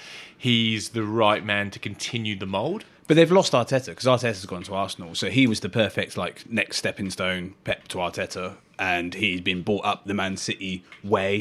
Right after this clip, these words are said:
Speaker 2: if you wanna call it that, and was ready to just step into it,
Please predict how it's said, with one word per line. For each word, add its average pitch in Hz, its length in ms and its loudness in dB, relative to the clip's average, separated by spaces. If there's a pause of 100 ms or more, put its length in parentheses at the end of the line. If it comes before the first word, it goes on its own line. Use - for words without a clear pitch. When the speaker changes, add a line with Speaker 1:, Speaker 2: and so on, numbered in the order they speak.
(100)
Speaker 2:
if 101 80 -8
you 101 80 -4
wanna 95 140 -4
call 98 240 -4
it - 60 -6
that, 98 240 0 (580)
and 98 240 4
was 95 160 -2
ready 98 340 2
to 95 140 -6
just 92 180 -4
step - 240 -2
into 98 400 -4
it, 90 160 -8